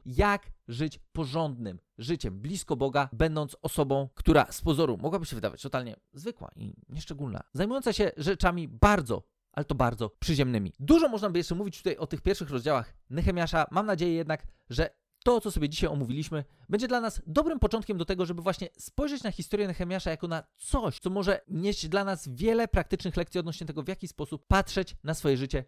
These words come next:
z Bożej perspektywy. Gdybyście chcieli dowiedzieć się więcej na temat tego podcastu, na temat Nehemiasza, pogadać, to oczywiście przed nami są jeszcze kolejne odcinki, ale w międzyczasie możecie wejść na stronę bibliawrok kropka p l lub możecie do mnie napisać bezpośrednio na adres jacek małpa bibliawrok kropka p l.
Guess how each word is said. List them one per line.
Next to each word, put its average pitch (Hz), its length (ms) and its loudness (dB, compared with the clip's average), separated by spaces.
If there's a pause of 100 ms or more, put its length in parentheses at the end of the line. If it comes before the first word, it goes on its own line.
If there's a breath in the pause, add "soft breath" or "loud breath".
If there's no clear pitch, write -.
(120)
z 107 100 -10
Bożej 110 300 0 (100)
perspektywy. 123 640 0
Gdybyście 285 400 0
chcieli 220 180 0
dowiedzieć 180 280 -2
się - 80 0 (100)
więcej 160 420 4
na 110 100 -4
temat 95 180 -8
tego 127 160 -8
podcastu, 185 380 2
na 117 100 -4
temat 98 120 -8
Nehemiasza, 131 500 -2
pogadać, 120 440 2
to 180 100 0
oczywiście 175 380 -6
przed 208 200 -4
nami 180 160 2
są 160 80 0
jeszcze 143 160 0
kolejne 131 280 2
odcinki, 165 320 -2
ale 131 120 2
w 120 40 -8
międzyczasie 117 420 -4
możecie 107 200 -4
wejść 98 160 -4
na 101 60 -8
stronę 98 280 -8
bibliawrok 101 580 -6
kropka - 360 -4 (120)
p - 120 -4
l 190 180 4 (220 soft breath)
lub 320 140 0
możecie 165 220 0
do 147 60 -2
mnie 139 140 -2
napisać 113 340 -2
bezpośrednio 107 480 -6
na 110 100 -4
adres 107 280 -6
jacek 247 280 -4
małpa - 240 -2
bibliawrok 160 640 -2
kropka - 460 2
p 196 160 6
l. 156 220 4